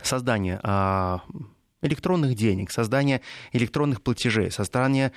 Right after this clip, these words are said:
а, всевозможных, а, вариантов того или иного получения скидок, это просто отслеживание, в том числе, твоих активностей, твоих покупок, твоя жизнь. Она всегда н-, на поверхности. Но мы же прекрасно это понимаем.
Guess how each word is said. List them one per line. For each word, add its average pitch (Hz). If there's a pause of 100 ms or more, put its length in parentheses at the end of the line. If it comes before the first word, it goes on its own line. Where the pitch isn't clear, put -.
(220)
а, 127
всевозможных, 135
а, 117
вариантов 131
того 127
или 123
иного 127
получения 113
скидок, 262
это 170
просто 220 (220)
отслеживание, 160
в 98
том 123
числе, 170 (340)
твоих 214
активностей, 131
твоих 113
покупок, - (440)
твоя 139
жизнь. 110 (140)
Она 165
всегда 165
н-, 190 (120)
на 131
поверхности. - (920)
Но 117
мы 175
же 135
прекрасно -
это -
понимаем. 131